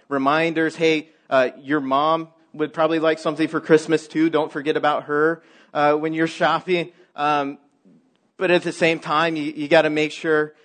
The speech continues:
that you take care of that wife. You make sure you get her something important and something good and something meaningful to her as well. But one great aid I've noticed over the years in this Christmas shopping,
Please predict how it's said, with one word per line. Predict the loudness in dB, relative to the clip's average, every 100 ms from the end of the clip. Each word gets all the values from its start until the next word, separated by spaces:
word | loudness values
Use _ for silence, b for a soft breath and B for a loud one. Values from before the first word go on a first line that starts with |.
| b
that | 0 0
you | -2
take | 0 0 0 -16
care | -4 -2
of | 0
that | 2 0 0
wife. | -2 0 -2 -6 -12
You | -2
make | 0 0
sure | 0 0 0 -8 _ _ _ -18
you | -2
get | -2 -2
her | -2 -2 -2
something | -4 -2 0
important | 0 0 2 2 2
and | -4
something | -2 -2 -2 -2
good | 0 0 0
and | -4
something | -6 -4 0
meaningful | 2 2 0 -2
to | -2
her | -2 0
as | 0 0
well. | -2 0 0 -4 _ b b b b b _
But | 0 0 -2
one | 0 0 -2
great | 0 0 0 -4
aid | -2 0 2
I've | 2 0
noticed | 0 0 -2 -8 _ b b -2
over | 0
the | 0
years | -2 0 0 -2
in | -4 -2
this | 0 0 0
Christmas | -2 0 0 -4
shopping, | -2 2 2 2 -2 -4